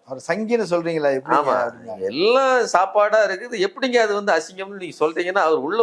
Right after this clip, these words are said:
Speaker 2: கொஞ்சம் அசிங்கத்தை வச்சிருக்கிறாருங்க நான் சொல்றேன். இல்ல, இல்ல, அவர் எல்லாம் சேர்த்துட்டு பெரியாரை கொஞ்சோண்டு இணைத்து வைத்திருக்கிறாருன்னு அவர் சொ-, அவங்க சொன்னாங்க. "இல்ல, இல்ல, பாருங்க, இதுதான், இதுதான் விஷம்தான் இது. எத்தனை குடம் பாலை ஊத்தினாலும் ஒரு துளி போதும். இவர்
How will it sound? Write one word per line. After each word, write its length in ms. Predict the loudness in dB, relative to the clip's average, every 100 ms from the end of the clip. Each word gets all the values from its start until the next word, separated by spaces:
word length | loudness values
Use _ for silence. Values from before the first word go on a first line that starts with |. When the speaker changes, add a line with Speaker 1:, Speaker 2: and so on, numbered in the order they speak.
| -2
Speaker 2:
கொஞ்சம் 200 | -2 -2
அசிங்கத்தை 320 | -2 -4 0
வச்சிருக்கிறாருங்க 600 | 0 -2 -2 2 2 0 -2
நான் 260 | -2 0
சொல்றேன். 360 | 0 2 0 0 -6 -16
இல்ல, 260 | -4 2 2
இல்ல, 100 | 4 2 2
அவர் 180 | 0 -4
எல்லாம் 280 | -2 -2 2
சேர்த்துட்டு 400 | 0 0 -2 2 4 4 2 2 0 0
பெரியாரை 480 | -2 2 2 4 2 -2
கொஞ்சோண்டு 400 | -4 -4 -2 -2
இணைத்து 260 | -4 -6
வைத்திருக்கிறாருன்னு 640 | -10 -8 -2 2 2 2 2
அவர் 200 | 2 0
சொ-, 120 | 2 0
அவங்க 180 | 0 -10
சொன்னாங்க. 320 | -8 -8 -4 -6 -8 _ _ _ _ _
"இல்ல, 100 | -2 -2
இல்ல, 140 | 2 0
பாருங்க, 420 | 2 0 0 -4 -6
இதுதான், 320 | -2 -2 -2
இதுதான் 360 | -8 -2 -2 -2
விஷம்தான் 500 | -2 -2 0 -2 -2 -4
இது. 180 | -8 -10 -10 _ _ _ _ -6
எத்தனை 380 | -2 0 -2 -4
குடம் 320 | -2 -2 2
பாலை 260 | 2 2 0
ஊத்தினாலும் 600 | -4 -4 -2 0 -2 0
ஒரு 140 | 0 0
துளி 240 | 0 -2
போதும். 420 | -2 -2 -2 -4 -10 _ _ _ -8
இவர் 260 | 0 0